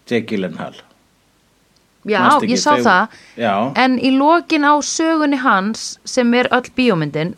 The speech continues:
Speaker 2: þú veist,
Speaker 1: Mhm.
Speaker 2: fram að þegar við sjáum að nei,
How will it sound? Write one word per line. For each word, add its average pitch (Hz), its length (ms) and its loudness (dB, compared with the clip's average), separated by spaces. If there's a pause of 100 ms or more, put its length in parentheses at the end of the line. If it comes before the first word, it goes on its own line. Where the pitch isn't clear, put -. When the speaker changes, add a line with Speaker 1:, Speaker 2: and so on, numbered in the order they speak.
Speaker 2:
þú 196 140 -4
veist, - 340 -4 (300)
Speaker 1:
Mhm. 233 120 -8
Speaker 2:
fram 240 360 2
að 226 340 2
þegar 226 340 2
við 214 160 -4
sjáum 226 640 0
að 214 260 0
nei, 196 340 -2